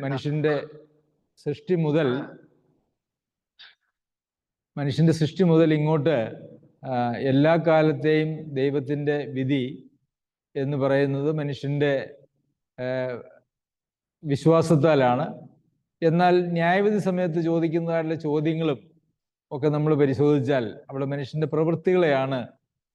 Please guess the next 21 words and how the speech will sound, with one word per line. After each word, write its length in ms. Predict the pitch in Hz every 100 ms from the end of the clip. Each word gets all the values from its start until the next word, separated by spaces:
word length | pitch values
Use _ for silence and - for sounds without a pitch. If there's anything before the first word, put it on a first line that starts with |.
| _ _ -
ആ, 40 | 123 139
ഊന്നൽ 260 | 147 165 165 165
കൊടുത്തതായിട്ട് 760 | 147 143 156 143 143 147 147 165
നമുക്ക് 280 | 139 131 143 131
കാണാനായിട്ട് 500 | 135 135 135 131 131
കഴിയുന്നത്. 380 | 127 120 98 - - _ _ 165
അതെന്തുകൊണ്ടാണ് 760 | 185 175 175 208 185 170 165 165 - - 156
അങ്ങനെ 260 | 151 156 156
ഒരു 100 | 156 147
വ്യത്യാസം 520 | 147 156 160 156 160 - _ _ _ _ _ 156
എന്നുള്ളത് 400 | 147 151 151 127 131 151 165
ഈ 60 | 147 151
റോമർക്ക് 380 | 151 156 147 156
എഴുതിയ 160 | 156 147
ലേഖനം 300 | 143 143 147 147
പഠിക്കുമ്പോൾ 460 | 139 135 147 143 110 - _ _ _ _ _ _ -
അത് 100 | 139 139
നമുക്ക് 260 | 139 131 143
മനസ്സിലാക്കുവാനായിട്ട് 800 | 135 127 139 139 135 139 139 139 135
സാധിക്കും. 400 | 127 123 123 135 185 - _ _ _ _ _ _ _ _ _ _ _
ആ, 20 | -